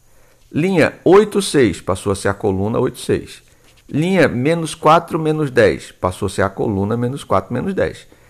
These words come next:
Então, agora eu tenho uma matriz dois, né,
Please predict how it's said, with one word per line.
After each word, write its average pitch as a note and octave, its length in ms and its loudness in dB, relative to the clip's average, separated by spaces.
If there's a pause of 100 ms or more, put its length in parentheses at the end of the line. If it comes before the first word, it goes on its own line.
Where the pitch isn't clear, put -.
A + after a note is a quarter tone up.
Então, B2+ 260 2
agora C3 440 2
eu B2+ 180 0
tenho B2 460 -4
uma A#2+ 320 0
matriz A#2 800 -2 (440)
dois, A#2 640 2 (480)
né, A2+ 220 -2